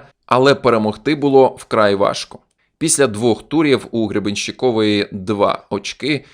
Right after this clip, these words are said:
і в наступному, третьому, її, дуже ймовірно, чекає більш титулована та сильна суперниця. Якщо це відео вам сподобалось, тисніть вподобайку, пишіть коментарі,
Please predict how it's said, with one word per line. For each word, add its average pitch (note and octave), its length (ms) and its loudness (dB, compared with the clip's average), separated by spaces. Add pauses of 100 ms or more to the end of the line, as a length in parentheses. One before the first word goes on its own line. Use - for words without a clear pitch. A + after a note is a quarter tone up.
(160)
і F3+ 160 0
в B2 100 0
наступному, G#2+ 720 -4
третьому, A2+ 720 -2 (200)
її, A#2 640 -4
дуже A2 300 -2
ймовірно, G#2 500 -2
чекає A2+ 560 0 (340)
більш A2 340 -4
титулована A2 960 0 (140)
та G#2+ 400 -2
сильна G2+ 480 -4
суперниця. - 760 -4 (440)
Якщо C#3 520 0
це G2+ 280 -4
відео F#2+ 400 -2
вам G#2 260 0
сподобалось, C3 800 -2
тисніть - 460 -12
вподобайку, A2+ 840 -4
пишіть - 380 -8
коментарі, G2+ 580 -6